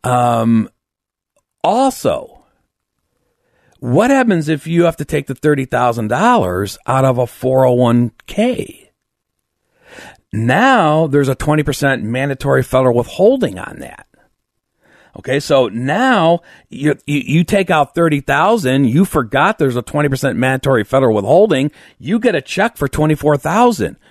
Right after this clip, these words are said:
What was a new car gonna cost? Oh yeah, thirty. Okay, where are you getting the other six thousand? Hmm.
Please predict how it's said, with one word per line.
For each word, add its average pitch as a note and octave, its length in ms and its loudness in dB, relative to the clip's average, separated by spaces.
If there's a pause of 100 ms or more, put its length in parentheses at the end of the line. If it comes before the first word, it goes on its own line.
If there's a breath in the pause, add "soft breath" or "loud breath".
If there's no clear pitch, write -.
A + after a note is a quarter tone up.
What C#3+ 240 0
was G#3 140 0
a G3+ 40 0
new G#3+ 120 0
car G#3 240 0
gonna G#3+ 160 0
cost? A3 440 -2
Oh F#3+ 200 2
yeah, F#3+ 240 0
thirty. F#3 580 -2 (1000 soft breath)
Okay, C3+ 260 -6
where A#2+ 240 -2
are F#3+ 60 2
you G#3+ 120 0
getting F#3+ 300 -2
the F3+ 140 2
other F#3 200 2
six - 300 -6
thousand? F3+ 400 -2 (1500)
Hmm. A#3+ 160 4